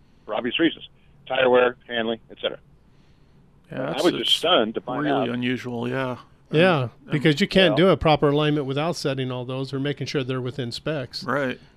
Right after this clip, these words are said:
Speaker 3: And, and some of
Speaker 1: Right.
Speaker 3: those vehicles,
Speaker 1: Right.
Speaker 3: you have to have 'em right on that spec. I mean, you can't, there,
Speaker 1: Right.
Speaker 3: there's always a plus or minus. You can do a half a degree plus or minus, and you want it.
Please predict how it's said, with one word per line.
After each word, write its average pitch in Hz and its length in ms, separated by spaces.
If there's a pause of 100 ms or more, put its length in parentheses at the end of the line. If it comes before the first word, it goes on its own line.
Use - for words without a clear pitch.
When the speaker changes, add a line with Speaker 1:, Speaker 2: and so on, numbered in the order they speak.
(120)
Speaker 3:
And, 120 220
and 123 200
some 165 160
of 233 40
Speaker 1:
Right. 196 80
Speaker 3:
those 139 180
vehicles, 147 380
Speaker 1:
Right. 139 100
Speaker 3:
you 143 100
have 165 180
to 156 100
have 151 180
'em 135 120
right 156 220
on 165 240
that 131 220
spec. - 420
I 135 60
mean, 135 220
you 143 80
can't, 151 340 (380)
there, 143 160
Speaker 1:
Right. 147 80
Speaker 3:
there's 139 160
always 147 200
a 135 60
plus 156 340
or 127 60
minus. 139 460
You 127 100
can 127 160
do 139 180
a 113 40
half 127 240
a 135 60
degree 131 420
plus 131 300
or 127 60
minus, 127 400 (380)
and 117 320
you 143 140
want 135 260
it. 113 140